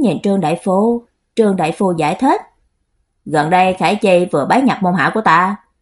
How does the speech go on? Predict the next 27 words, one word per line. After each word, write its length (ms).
nghe 220
nói 340
tiểu 120
hậu 160
gia 160
phát 200
bệnh, 360
nó 200
đã 80
không 180
yên 160
lòng, 320
một 280
hai 220
phải 120
tới 180
phủ 120
thăm." 380
"Không 320
yên 260
lòng?" 360
<laughs> 60
Lâm 280
Thanh 180
Vũ 260
cười. 500
<laughs> 100